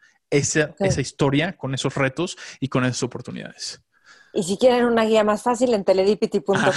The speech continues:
Speaker 1: Ah.
Speaker 2: se pueden
Speaker 1: <laughs>
Speaker 2: registrar y ahí te va a llegar mes con mes lo que es para ti, no tanto la explicación de por qué eres este número, sino lo que es para ti, ¿no?
Speaker 1: Sí.
Speaker 2: Este, hay gente que se cambia el nombre o
Speaker 1: Ajá.
Speaker 2: incluso culturas antes.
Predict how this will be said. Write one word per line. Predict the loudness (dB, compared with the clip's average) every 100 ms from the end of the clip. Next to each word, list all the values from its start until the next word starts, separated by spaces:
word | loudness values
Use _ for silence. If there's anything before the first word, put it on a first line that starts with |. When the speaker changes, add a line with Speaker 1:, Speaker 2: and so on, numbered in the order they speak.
| 2
Speaker 1:
Ah. | 2
Speaker 2:
se | 0 4
pueden | 4 4 2 2
Speaker 1:
<laughs> |
Speaker 2:
registrar | 4 6 4 4 6 6
y |
ahí | 6 6
te | 4
va | 4
a |
llegar | 4 4 4 4
mes | 0 2
con | 2
mes | 2 0 -6 -20 -20 -20 0
lo | 2 4
que |
es | 2
para | 4 2
ti, | 4 2
no | 2
tanto | 0 2
la | 0
explicación | -2 -4 -2 -2 -2 -2
de | -2
por | -4 -4
qué | -2
eres | -4 -4
este | -6 -4
número, | -2 -4
sino | -4 -8 -8 -12 _
lo | -12 -8
que |
es | -8
para | -6 -6
ti, | -6 -12
¿no? | -12 -14 -12
Speaker 1:
Sí. | -2 -2 -2 -12 _ -4
Speaker 2:
Este, | -4 -2 0 2 2 -2 -6 -12 -18 -18 -20 -12 -2
hay | 0
gente | 2 0 0
que | 0
se | -2
cambia | 0 0 2
el | 0 0
nombre | 0 0 0 -4 _ 0
o | 2 4 4 2 0
Speaker 1:
Ajá. | 0
Speaker 2:
incluso | 2 2 2
culturas | 0 0 2 2 2
antes. | -2 -2 -4